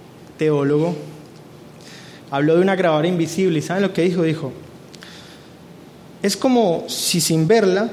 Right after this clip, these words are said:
existiera una grabadora colgada en nuestros cuellos. Graba las cosas que le decimos a los demás y lo que le decimos a los demás con relación a cómo deberían vivir.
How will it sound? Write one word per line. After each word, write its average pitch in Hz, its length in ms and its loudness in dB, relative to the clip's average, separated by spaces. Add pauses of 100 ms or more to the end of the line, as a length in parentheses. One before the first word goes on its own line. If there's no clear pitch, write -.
(260)
existiera 165 480 0
una 202 140 2
grabadora 175 520 2
colgada 156 340 0
en 175 60 0
nuestros 170 360 -2
cuellos. 147 480 -2 (1900)
Graba 185 260 2
las 208 160 2
cosas 180 300 0
que 190 120 0
le 165 100 4
decimos 160 380 2
a 185 60 2
los 160 140 2
demás 170 520 0 (440)
y 160 80 0
lo 160 120 2
que - 100 -4
le 151 80 2
decimos 156 340 0
a 185 40 4
los 156 140 2
demás 147 300 2
con 160 160 0
relación 143 340 0
a 160 80 -2
cómo 165 260 0
deberían 147 280 2
vivir. 131 340 2